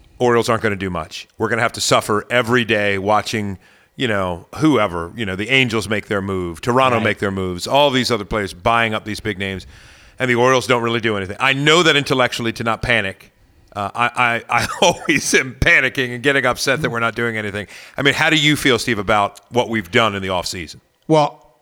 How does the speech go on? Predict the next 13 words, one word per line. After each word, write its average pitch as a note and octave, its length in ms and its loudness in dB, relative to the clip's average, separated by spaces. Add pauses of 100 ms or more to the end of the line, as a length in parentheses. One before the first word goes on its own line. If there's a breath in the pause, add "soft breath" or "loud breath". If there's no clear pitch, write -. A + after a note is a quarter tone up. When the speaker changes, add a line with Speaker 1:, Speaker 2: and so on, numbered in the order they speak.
(120)
Speaker 2:
here's F3 300 2
what D3 140 4
happened A#2 400 0
to A#2 100 -4
me. F#2+ 320 -6
They A2 200 -4
made A2+ 320 -2
business, C3 580 2 (280)
cold, D#3+ 520 2 (140)
hard C3 500 0 (160)
business B2 400 2
decisions. E2 680 -10
Speaker 1:
Yeah. F#2+ 120 -4